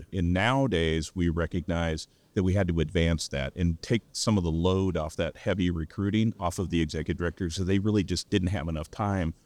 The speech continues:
at dealing with everything they had to deal with. So that was one of our biggest successes there, was to actually hire these recruiters that would go out and just constantly recruit, hire. First ninety days is when you get most of your turnover in your communities.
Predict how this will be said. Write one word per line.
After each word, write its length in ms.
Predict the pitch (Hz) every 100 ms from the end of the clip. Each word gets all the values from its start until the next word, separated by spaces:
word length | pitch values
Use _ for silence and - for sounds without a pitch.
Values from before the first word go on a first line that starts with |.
| _ _ _
at 100 | 92
dealing 300 | 87 90 90
with 140 | 82 78
everything 340 | 85 82 85
they 120 | 80 78
had 140 | 76
to 80 | 73
deal 260 | 80 85
with. 220 | 82 78 76
So 140 | 107
that 220 | 104 110
was 180 | 104 87
one 140 | 92
of 100 | 82
our 320 | 82 78 78 -
biggest 300 | - 85 80
successes 580 | 95 - 78 78 80 71
there, 280 | 85 78 80
was 240 | 67 73
to 260 | - 85 82 - -
actually 300 | 85 - 80
hire 360 | - 101 92
these 220 | 80 80
recruiters 500 | 80 76 - 87 76
that 160 | 73 67
would 120 | 80
go 140 | 82 82
out 180 | 78
and 100 | -
just 240 | 80 71 - _ _ _ _ -
constantly 800 | - 90 85 - 87 82 78 78
recruit, 640 | 78 87 - 98 85 80
hire. 580 | - 80 78 76 76 80 _ -
First 300 | - 98 -
ninety 320 | 90 92 87
days 360 | 85 85 87
is 120 | 78 80
when 160 | 82
you 80 | 80
get 160 | 82 90
most 380 | 87 90 -
of 100 | 87
your 140 | 78 73
turnover 640 | - 98 87 80 80 78
in 80 | 80
your 140 | 78
communities. 640 | - 101 104 98 78 60